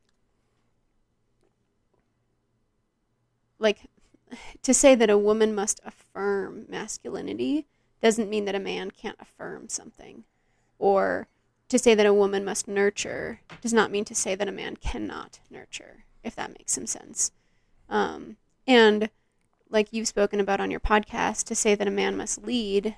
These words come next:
does not mean that a woman cannot lead in some capacities. Um, but it is really dependent on how their relationship is and in the ways they're interacting with one another.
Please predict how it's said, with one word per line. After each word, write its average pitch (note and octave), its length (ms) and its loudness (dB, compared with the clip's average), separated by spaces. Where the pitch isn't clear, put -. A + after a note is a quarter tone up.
does G#3+ 160 -4
not G3+ 140 2
mean G#3+ 160 2
that G3 100 0
a F#3+ 60 0
woman G3 400 -2
cannot G3 760 -6
lead - 400 -14
in G#3 160 -4
some G#3+ 400 -2
capacities. - 840 -10
Um, G3 480 0
but A#3 180 2
it A#3 120 2
is A#3+ 180 6
really G#3+ 220 2
dependent G#3 520 -8
on A3 140 -6
how A3+ 300 -2
their A3 420 -4
relationship G#3 760 0
is G3+ 300 -4
and G#3+ 120 -8
in G#3 80 -6
the G3+ 80 -2
ways G#3 260 -8
they're - 260 -12
interacting - 560 -14
with - 200 -14
one - 120 -14
another. C#2 480 -12